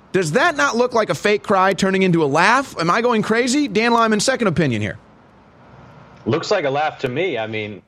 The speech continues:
Speaker 2: <laughs> it's, it's kinda hard to tell, uh, what exactly is going on here. The whole thing,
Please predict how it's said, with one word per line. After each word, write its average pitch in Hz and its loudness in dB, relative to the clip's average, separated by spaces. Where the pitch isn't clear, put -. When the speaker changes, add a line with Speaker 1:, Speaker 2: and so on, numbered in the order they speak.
Speaker 2:
<laughs> - -10
it's, 175 -6
it's - -12
kinda 151 -4
hard 127 -4
to 104 -14
tell, 131 -4
uh, 107 -4
what 117 -6
exactly 123 -6
is 110 -8
going 120 -4
on 117 -4
here. 117 -4
The 101 -2
whole 120 -6
thing, 110 -6